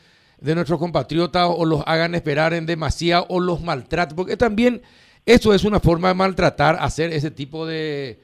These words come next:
de situaciones, dejar que la gente se aglomere, que espere por horas y al final setecientas per-, noventa personas más pueden y a lo mejor se fueron mil quinientas.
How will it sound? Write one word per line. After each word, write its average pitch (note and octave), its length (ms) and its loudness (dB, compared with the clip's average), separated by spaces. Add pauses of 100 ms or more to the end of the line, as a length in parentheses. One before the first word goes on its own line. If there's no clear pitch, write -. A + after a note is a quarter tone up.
(340)
de D3 140 4
situaciones, D#3+ 480 0
dejar D3+ 240 2
que - 80 -4
la D#3 100 0
gente D#3 260 -4
se E3+ 100 -2
aglomere, D3+ 440 -2
que D#3+ 80 -2
espere F3 360 2
por F3 200 2
horas F3+ 360 4
y F3 80 -2
al D#3+ 80 0
final D#3 380 -4 (360)
setecientas D#3+ 560 -4
per-, D#3+ 220 -2
noventa D#3+ 440 -2
personas E3+ 360 -4
más D#3 100 0
pueden D#3+ 280 0
y D#3+ 40 -2
a D#3+ 40 -2
lo D#3+ 80 -4
mejor D3 220 -6
se D#3+ 100 -4
fueron D3 280 -2
mil D#3+ 160 -6
quinientas. D#3+ 560 -4